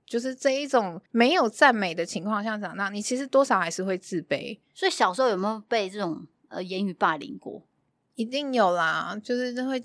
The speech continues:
Speaker 1: 开玩笑叫你什么欧罗布呀什么的，但是
Speaker 2: 同学对不对？
Speaker 1: 对啊。
Speaker 2: 嗯，所以还是会觉得说，“啊，对，我就要瘦下来，才会让人家觉得说，对，我漂亮。”
Speaker 1: 对。
Speaker 2: 唉，这就是我觉得男女生都一样，都会有觉得我要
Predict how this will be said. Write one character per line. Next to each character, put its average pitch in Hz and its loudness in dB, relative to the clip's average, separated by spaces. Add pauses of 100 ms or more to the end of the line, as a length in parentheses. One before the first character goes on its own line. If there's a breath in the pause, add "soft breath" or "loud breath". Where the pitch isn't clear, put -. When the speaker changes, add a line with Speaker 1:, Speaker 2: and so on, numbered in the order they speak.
(200)
Speaker 1:
开 247 0
玩 208 2
笑 214 0
叫 220 -2
你 214 -6
什 202 -6
么 180 -10
欧 185 0
罗 175 2
布 165 -10
呀 165 2
什 175 -6
么 160 -6
的， 165 -6
但 254 2
是 226 2
Speaker 2:
同 269 0
学 180 2
对 165 -6
不 160 -14
对？ 165 -6
Speaker 1:
对 196 -2
啊。 170 -2
Speaker 2:
嗯， 196 -14
所 294 2
以 233 2
还 202 2
是 269 -6
会 262 0
觉 185 -8
得 185 -10
说 208 -2
，“啊， 170 0
对， 220 2
我 247 -4
就 220 -2
要 226 0
瘦 214 0
下 185 4
来， 165 0
才 196 0
会 226 4
让 247 6
人 196 0
家 208 0
觉 196 -4
得 165 -4
说， 185 -4
对， 185 2
我 147 -8
漂 - -6
亮。” - -12 (140)
Speaker 1:
对。 208 2 (100)
Speaker 2:
唉， 170 -14 (360 loud breath)
这 302 -6
就 285 -6
是 262 -2 (180)
我 - -20
觉 240 -4
得 262 2
男 247 4
女 208 0
生 208 -2
都 202 0
一 - -6
样， 190 -2
都 240 -4
会 254 2
有 165 -2
觉 175 -10
得 170 -8
我 175 -8
要 214 4